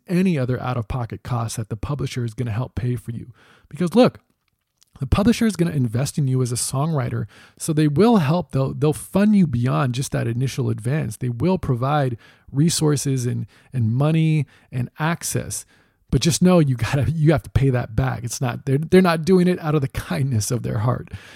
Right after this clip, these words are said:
Um, basically, you will be paying that money back. So before you, you know, just, just be mindful.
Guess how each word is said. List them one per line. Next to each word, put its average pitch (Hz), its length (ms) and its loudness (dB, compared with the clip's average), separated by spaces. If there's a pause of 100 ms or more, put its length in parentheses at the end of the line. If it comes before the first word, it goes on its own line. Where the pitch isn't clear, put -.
(280)
Um, 127 440 0
basically, 147 400 2
you 131 220 4
will 147 240 6
be 127 140 2
paying 127 300 0
that 120 160 -4
money 117 200 0
back. 113 320 -4
So 110 380 -2 (560)
before 156 320 0
you, 143 340 2
you 139 160 0
know, 123 200 0
just, 214 260 2
just - 220 2
be 185 100 4
mindful. 120 640 0